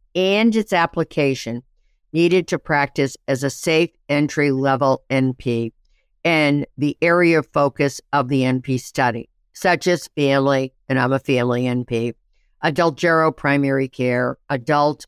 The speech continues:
or pediatric acute care, psych mental health, and the like. Given the additional responsibilities of the N P role, the requirements to practice, of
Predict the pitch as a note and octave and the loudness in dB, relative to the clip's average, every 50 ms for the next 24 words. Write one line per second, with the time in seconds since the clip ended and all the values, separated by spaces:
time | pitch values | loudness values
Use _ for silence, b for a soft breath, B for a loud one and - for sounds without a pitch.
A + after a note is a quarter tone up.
0 | _ _ C3+ C#3 C3+ B2+ - - C3+ A#2+ C3+ C3+ C3+ C#3+ D3 - - D3+ C3 - | _ _ 0 0 0 0 -2 -6 -4 -2 0 0 2 0 0 -2 -4 -6 -6 -4
1 | - C3 - - - C#3 C3 B2 - _ - G#3 G#3 F#3+ F#3 F#3 F#3 F3+ _ _ | -6 -8 -8 -6 -6 -6 -6 -6 -6 _ -2 0 2 4 2 2 2 0 _ _
2 | _ _ _ _ - - E3+ D#3+ D3+ - - D3 C#3+ C#3 C3 - C3 C3 B2+ B2+ | _ _ _ _ -4 0 0 0 0 -2 -2 0 0 0 0 -2 -2 -2 -2 0
3 | C3+ C3 B2+ B2+ B2 - _ _ _ B2+ B2 B2 B2 A#2 A#2+ A#2+ A#2 A2+ A2+ A2 | 0 2 2 2 0 -2 _ _ _ -6 -4 -2 -2 -2 -2 -2 -2 -2 -4 -6
4 | - _ _ _ _ _ _ _ _ _ _ _ _ _ - F#3+ G3+ G3 G3 G#3+ | -10 _ _ _ _ _ _ _ _ _ _ _ _ _ 0 2 4 4 4 4
5 | F#3+ F3+ D#3+ D#3 D3+ C3 C#3+ C#3+ C#3+ - - D3+ C#3+ C#3 C3 C#3 C3+ - - - | 4 4 4 4 2 2 2 0 0 0 0 0 0 2 2 0 0 -2 -2 -2
6 | C#3+ B2+ B2+ B2+ B2 - C3 B2+ G3 A#3+ C4 C#4 A3+ F#3 D#3+ - D3+ A#2+ C3+ C3+ | 0 2 2 0 -2 -4 -4 -2 0 2 2 2 2 2 0 0 -2 -2 -2 -2
7 | B2+ B2+ B2 B2+ B2 - C3+ B2 B2 A2+ B2 A#2+ A#2+ A#2+ A#2 A#2 - C3+ B2 B2+ | 0 0 -2 -2 -4 -4 -4 -4 -2 0 0 0 2 2 0 0 0 0 0 0
8 | B2 B2 - _ _ - G3+ A3 A3+ G#3+ F#3 C#3+ B2+ C3 B2+ B2 - - - - | 0 -2 -4 _ _ 0 0 2 2 2 2 2 0 0 -2 -2 -6 -10 -10 -10
9 | - C3 - - - C3+ B2+ C3+ C3 - - B2+ B2 - - - _ C3 C3+ - | -10 -10 -8 -4 -2 -2 0 -2 -2 -2 -2 -2 -2 -4 -8 -6 _ -4 -4 -4